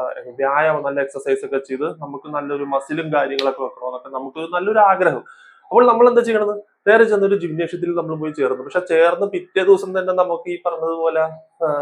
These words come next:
ബോഡി ബിൽഡർ ആയിട്ട് വലിയൊരു ഇതായിട്ട് നമുക്ക് മാറാനായിട്ട് സാധിക്കും? സാധിക്കത്തില്ല. നമ്മളവിടെ നമ്മുടെ കഷ്ടപ്പാട്, നമ്മുടെ ശരീരം ഉപയോഗിച്ചുള്ള നമ്മുടെ ആ ഒരു, ആ, സ്ഥിരമായിട്ടുള്ള ആ ഒരു വ്യായാമ ശൈലിയിലൂടെ, വ്യായാമത്തിലൂടെയും കഷ്ടപ്പാടിലൂടെയും നമ്മളൊരു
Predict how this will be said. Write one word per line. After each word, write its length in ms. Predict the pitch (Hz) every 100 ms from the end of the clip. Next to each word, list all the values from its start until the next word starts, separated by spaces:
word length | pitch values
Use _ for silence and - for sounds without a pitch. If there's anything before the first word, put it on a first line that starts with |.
| 143 139 135 139
ബോഡി 240 | 151 151
ബിൽഡർ 260 | 156 147 151
ആയിട്ട് 320 | 147 143 147
വലിയൊരു 600 | 147 143 151 151 151 143
ഇതായിട്ട് 300 | 143 139 139
നമുക്ക് 220 | 139 139
മാറാനായിട്ട് 460 | 139 131 127 131 135
സാധിക്കും? 400 | 131 113 110 110 _
സാധിക്കത്തില്ല. 500 | 123 113 110 117 104 - - _ _ _
നമ്മളവിടെ 420 | 143 202 220 220
നമ്മുടെ 400 | 214 185 190 202 170
കഷ്ടപ്പാട്, 520 | 139 - 151 - 135
നമ്മുടെ 200 | 135 156
ശരീരം 320 | 175 165 170
ഉപയോഗിച്ചുള്ള 500 | 180 160 160 160 165
നമ്മുടെ 300 | 170 151 151
ആ 120 | 151 151
ഒരു, 260 | 151 151 156 - _ _ -
ആ, 80 | 139 131 131 131 131
സ്ഥിരമായിട്ടുള്ള 720 | - - 160 170 170 170 170
ആ 80 | 165
ഒരു 180 | 160 160
വ്യായാമ 560 | 151 135 139 147 147
ശൈലിയിലൂടെ, 720 | 151 139 131 131 131 135 131 147 - - _ 127
വ്യായാമത്തിലൂടെയും 880 | 127 139 147 156 156 - 143 139 139
കഷ്ടപ്പാടിലൂടെയും 840 | 139 - 139 131 131 135 131 139
നമ്മളൊരു 500 | 131 135 143 156